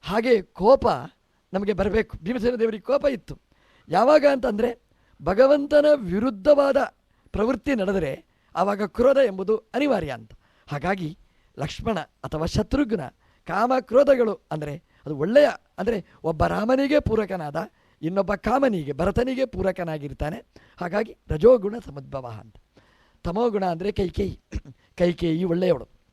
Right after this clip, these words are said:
ಕೆಟ್ಟವಳಲ್ಲ. ಆದ್ರೆ ಮಂತರೆಯಿಂದ ಕೂಡಿದ ಕೈಕೇಯಿ ಅವಳು ಕೆಟ್ಟವಳು. ನಾವು ಒಳ್ಳೆಯವರೇ, ಕೆಟ್ಟವರೊಟ್ಟಿಗೆ ಸೇರಿದಾಗ ನಾವು ಕೆಟ್ಟವರಾಗಿ ಬಿಡ್ತೇವೆ.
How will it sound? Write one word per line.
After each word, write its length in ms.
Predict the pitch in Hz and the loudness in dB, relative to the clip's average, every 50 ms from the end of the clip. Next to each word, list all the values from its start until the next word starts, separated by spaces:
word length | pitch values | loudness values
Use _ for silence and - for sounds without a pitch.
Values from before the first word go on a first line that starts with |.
| _ _ _ _ _ _ _ _ _ _ _ _ _ _ | _ _ _ _ _ _ _ _ _ _ _ _ _ _
ಕೆಟ್ಟವಳಲ್ಲ. 540 | - 139 - - 170 170 156 143 147 156 143 135 - _ _ _ _ _ _ _ _ _ _ _ _ _ _ _ _ _ _ - | -12 -8 -4 -2 -2 0 0 -2 -2 -2 -4 -6 -6 _ _ _ _ _ _ _ _ _ _ _ _ _ _ _ _ _ _ -6
ಆದ್ರೆ 460 | 127 151 180 170 208 208 165 131 - - - _ _ _ _ _ _ - | -2 2 2 4 4 2 0 -2 -6 -10 -18 _ _ _ _ _ _ -4
ಮಂತರೆಯಿಂದ 760 | 160 202 233 254 269 262 - 294 277 285 285 277 277 277 262 294 277 | -2 -2 0 -2 0 2 4 6 6 6 4 0 0 0 2 0 0
ಕೂಡಿದ 440 | - _ - - 262 311 311 320 330 302 247 | 0 _ -2 2 4 4 6 6 4 4 4
ಕೈಕೇಯಿ 520 | - 240 214 170 - 185 165 151 151 151 _ - | 2 0 -2 -4 -6 -8 -8 -8 -10 -12 _ -6
ಅವಳು 180 | 170 185 247 233 | -6 -6 -6 -8
ಕೆಟ್ಟವಳು. 360 | - - 208 185 143 101 - _ _ - - _ _ _ _ _ _ _ - - _ _ _ _ _ _ - | -12 -10 -8 -8 -10 -10 -12 _ _ -20 -20 _ _ _ _ _ _ _ -20 -20 _ _ _ _ _ _ -6
ನಾವು 300 | - 175 214 240 262 247 | -2 0 0 2 0 0
ಒಳ್ಳೆಯವರೇ, 480 | 190 180 185 202 214 202 196 175 - _ _ _ _ _ _ _ _ _ _ _ _ _ _ - | -2 -2 -2 -2 -2 -2 -4 -6 -10 _ _ _ _ _ _ _ _ _ _ _ _ _ _ -2
ಕೆಟ್ಟವರೊಟ್ಟಿಗೆ 800 | - 208 190 - - 285 302 302 285 277 208 - 285 240 233 214 | 0 0 2 6 6 6 6 6 2 0 -2 -2 0 2 2 2
ಸೇರಿದಾಗ 560 | - - 233 262 302 320 254 269 233 233 226 277 | 4 4 6 6 6 6 4 2 2 2 0 -2
ನಾವು 140 | 262 254 | -2 -2
ಕೆಟ್ಟವರಾಗಿ 520 | 208 - 220 180 226 202 180 165 170 196 247 | -4 -4 -4 -4 -4 -2 -2 -4 -4 -6 -8
ಬಿಡ್ತೇವೆ. 340 | 220 156 - - 107 - | -10 -10 -10 -12 -12 -14